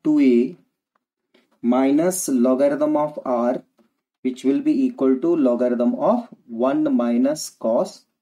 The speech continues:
theta. One minus cos theta. So differentiate this with respect to theta. Differentiating this with respect to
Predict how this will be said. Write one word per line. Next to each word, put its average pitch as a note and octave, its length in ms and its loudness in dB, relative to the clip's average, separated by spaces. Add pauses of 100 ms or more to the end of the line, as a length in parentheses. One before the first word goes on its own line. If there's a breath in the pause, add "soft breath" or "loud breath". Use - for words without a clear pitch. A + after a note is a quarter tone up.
(460)
theta. - 320 -4 (1120)
One B2 180 0
minus B2+ 460 -2 (380)
cos C3+ 280 0
theta. - 380 -6 (1080)
So - 260 -4
differentiate F3+ 960 2
this E3+ 240 -2
with D#3+ 240 -8
respect - 600 -8
to D#3+ 180 -6 (280)
theta. - 360 -4 (1500)
Differentiating D3+ 680 -4
this D#3 220 -4
with C3+ 200 -8
respect C#3 440 -6
to B3 280 -2